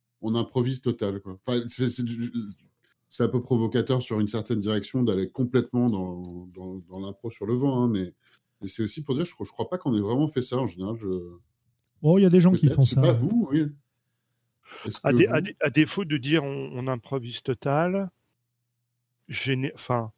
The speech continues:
Speaker 3: moi, mon expérience, c'est de, c'est de dire que on, on va, on va co-créer ensemble, mais on, on se met quand même plus ou moins d'accord sur un,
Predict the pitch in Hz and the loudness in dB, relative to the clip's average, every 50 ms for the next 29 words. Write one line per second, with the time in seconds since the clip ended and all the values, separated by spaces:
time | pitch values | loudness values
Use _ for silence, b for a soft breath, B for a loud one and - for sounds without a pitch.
0 | _ _ _ _ _ _ _ _ _ - 123 131 143 139 131 131 123 120 101 - | _ _ _ _ _ _ _ _ _ -4 0 0 2 2 0 -2 -2 -4 -4 -6
1 | - - - 123 120 127 135 151 160 165 165 - - - - - - 127 110 101 | -6 -2 0 2 2 2 2 0 -2 -4 -6 -6 -6 -6 -4 -4 -4 -4 -4 -2
2 | 117 117 117 117 123 127 - - - - - - 120 107 110 113 104 104 120 139 | -4 -2 -2 -2 -4 -6 -8 -10 -10 -10 -8 -8 -6 -4 -4 -6 -4 -4 -2 0
3 | 156 165 160 151 - - - - 143 147 151 147 135 123 120 117 113 107 - _ | 2 2 0 -2 -6 -10 -6 -4 -2 0 0 -2 -4 -6 -6 -8 -10 -10 -14 _
4 | _ _ _ _ _ _ _ _ _ 143 123 120 107 110 - - - 120 113 104 | _ _ _ _ _ _ _ _ _ -6 -6 -4 -2 -4 -4 -6 -6 -8 -4 -2
5 | 113 123 113 - - - 151 131 - - - 131 127 123 123 117 - - 180 165 | 0 0 0 -2 -2 -4 -4 -4 -4 0 2 2 2 2 0 -4 -4 -4 -4 -2
6 | 151 135 131 127 127 123 127 127 - 135 127 117 - - - 131 131 131 - 143 | 0 0 0 2 0 0 -4 -6 -8 -6 -6 -4 -4 -4 0 2 0 2 2 0
7 | 135 135 143 143 131 - - 143 139 123 117 127 131 127 127 127 127 123 110 - | 2 2 2 2 0 -4 -6 -6 -6 -4 -2 -2 -2 0 2 2 2 2 2 2
8 | 147 147 139 - - - - 135 113 113 110 113 110 107 113 | 0 0 0 -2 -6 -6 -4 -4 -2 -2 -2 -4 -4 -6 -8